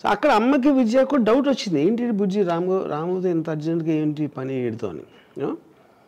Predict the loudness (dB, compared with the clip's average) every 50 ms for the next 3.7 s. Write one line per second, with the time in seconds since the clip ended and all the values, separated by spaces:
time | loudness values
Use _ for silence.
0 | _ _ _ _ _ _ _ _ -2 0 0 0 2 2 4 6 8 8 8 8
1 | 6 6 4 4 4 4 4 4 4 2 2 2 4 4 4 4 2 2 2 2
2 | 2 0 -4 -4 -2 0 0 2 2 2 4 2 2 0 0 -4 -2 0 2 0
3 | 0 0 0 0 0 0 0 -2 0 0 0 -2 -2